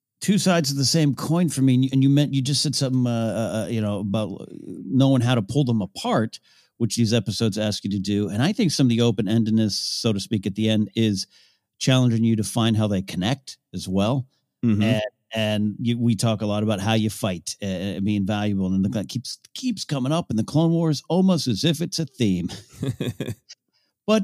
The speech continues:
Speaker 1: but how the first episode isn't wrong and the second episode isn't wrong, and maybe that question at the end, and we're gonna dive into it, but maybe that question at the end is, is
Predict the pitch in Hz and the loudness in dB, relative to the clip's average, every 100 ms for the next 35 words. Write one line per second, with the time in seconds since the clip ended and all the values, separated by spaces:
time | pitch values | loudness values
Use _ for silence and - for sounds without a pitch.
0 | 196 180 202 208 208 202 190 175 220 202 | 0 0 2 4 2 0 0 0 0 0
1 | 220 190 214 202 190 196 202 214 220 214 | 0 0 2 2 2 0 0 2 2 2
2 | 202 220 208 226 180 156 151 135 131 139 | 0 -2 -2 -2 -2 0 2 2 4 4
3 | 135 127 135 160 170 160 - 160 156 131 | 6 6 6 6 4 2 0 -2 -2 0
4 | 151 160 110 120 123 127 160 226 175 117 | 2 2 2 0 2 2 2 2 2 4
5 | 117 202 254 233 202 214 202 180 190 254 | 4 4 2 -2 -2 -2 0 0 2 2
6 | 214 151 127 - _ _ _ _ - 156 | 2 2 2 -4 _ _ _ _ 2 6
7 | 151 127 - | 6 4 -2